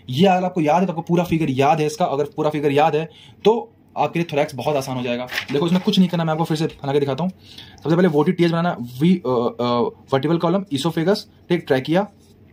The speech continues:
ठीक, फिर था वो टिट, आई से क्या था, अ, अ, inferior thyroid vein, ठीक, फिर, फिर था हम लोग का, अ, thymus, उसके आगे sternothyroid, sternocleidomastoid, sternothyroid, sternocleidomastoid। Lungs बनाना है,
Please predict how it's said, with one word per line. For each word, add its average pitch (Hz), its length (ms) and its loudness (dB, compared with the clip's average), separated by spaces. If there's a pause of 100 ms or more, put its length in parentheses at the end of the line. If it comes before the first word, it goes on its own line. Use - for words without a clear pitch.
(400)
ठीक, 185 220 0
फिर 147 140 -2
था 170 240 0
वो 151 480 -2
टिट, - 280 -2
आई 147 120 2
से 165 100 -4
क्या 170 100 -2
था, 185 80 2
अ, 131 1400 -4
अ, 135 100 2
inferior 160 320 2
thyroid 160 240 0
vein, 127 160 -2 (380)
ठीक, 196 200 2 (220)
फिर, 220 320 2 (640)
फिर 160 140 2
था 175 60 4
हम 165 80 0
लोग 165 140 -2
का, 214 80 4
अ, 131 340 -2
thymus, 147 460 -2
उसके 165 180 -4
आगे 175 260 2 (180)
sternothyroid, 165 800 -2
sternocleidomastoid, 123 520 -6
sternothyroid, 147 420 -2
sternocleidomastoid। 127 680 -4
Lungs 160 180 0
बनाना 165 260 0
है, 185 120 2